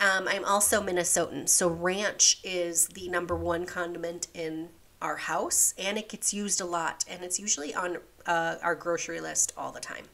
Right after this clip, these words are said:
I am going through checking out expiration dates, reorganizing things so I know that things that need to get used 'cause the expiration date's coming up gets used,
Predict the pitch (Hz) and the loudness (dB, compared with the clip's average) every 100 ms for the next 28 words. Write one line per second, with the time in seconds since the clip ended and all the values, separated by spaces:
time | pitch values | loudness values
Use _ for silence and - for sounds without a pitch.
0 | _ 277 285 320 320 277 254 - 240 247 | _ 6 8 8 6 6 4 0 2 4
1 | 226 208 262 247 240 233 226 - 220 208 | 4 2 6 6 6 2 0 2 2 4
2 | 226 214 202 196 - - - _ - _ | 4 2 -4 -2 2 0 0 _ -20 _
3 | 294 226 262 254 233 233 226 214 220 208 | -8 -4 -2 4 4 6 4 4 2 0
4 | - 202 196 196 202 180 175 185 185 190 | -2 -4 4 4 4 2 0 0 -2 0
5 | 175 - 185 170 170 175 170 175 185 190 | -2 -2 0 0 0 -6 -4 -4 -6 -6
6 | 185 180 - - 170 170 - 180 170 - | -4 0 0 0 -2 -2 -2 -2 0 2
7 | 170 - - 165 156 - 220 - - _ | 0 -4 -6 -6 -4 4 6 6 -2 _
8 | _ - - 151 - - 185 220 247 240 | _ -20 -4 -2 -2 -4 -4 -2 0 -2
9 | 240 233 - | 0 0 0